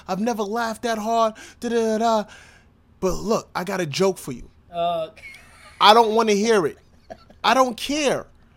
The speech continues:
Speaker 1: Like, like, like, if you, if you really were that funny,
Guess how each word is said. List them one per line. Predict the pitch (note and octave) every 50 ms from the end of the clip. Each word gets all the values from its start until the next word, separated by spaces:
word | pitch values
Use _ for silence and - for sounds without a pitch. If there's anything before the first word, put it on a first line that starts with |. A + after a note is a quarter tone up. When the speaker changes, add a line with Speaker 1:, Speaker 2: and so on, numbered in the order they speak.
| - _ -
Speaker 1:
Like, | F#3+ A3+ A3 F#3+ F3+
like, | F#3+ A3 A3 F#3 - - -
like, | F3 G#3 G#3 - -
if | G#3 F3 G3+
you, | A#3+ C4 - - - - G3+
if | G#3 F#3+ - A#3+
you | C4 D4 D4+ C#4+ B3 A#3
really | C4 D4 D4 C#4+ C#4+ C#4 C4
were | B3 B3 G#3
that | F#3 A#3+ A#3+ A#3+ A#3 -
funny, | - - C4+ C#4+ D4 B3+ A3+ A3 A3